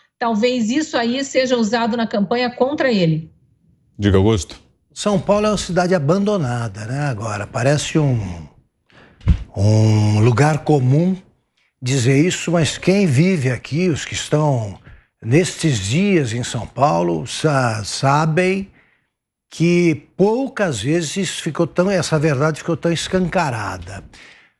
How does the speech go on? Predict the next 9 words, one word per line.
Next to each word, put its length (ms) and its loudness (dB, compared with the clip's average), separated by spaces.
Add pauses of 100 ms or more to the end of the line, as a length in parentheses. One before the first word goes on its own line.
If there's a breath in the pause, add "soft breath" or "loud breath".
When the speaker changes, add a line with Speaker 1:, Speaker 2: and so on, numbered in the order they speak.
(240)
Speaker 3:
A 140 0
essa 400 2
obra, 720 0
tá, 220 -4 (100)
as 120 -8
coisas 320 0
não 180 2
andam 400 2
ali. 320 -4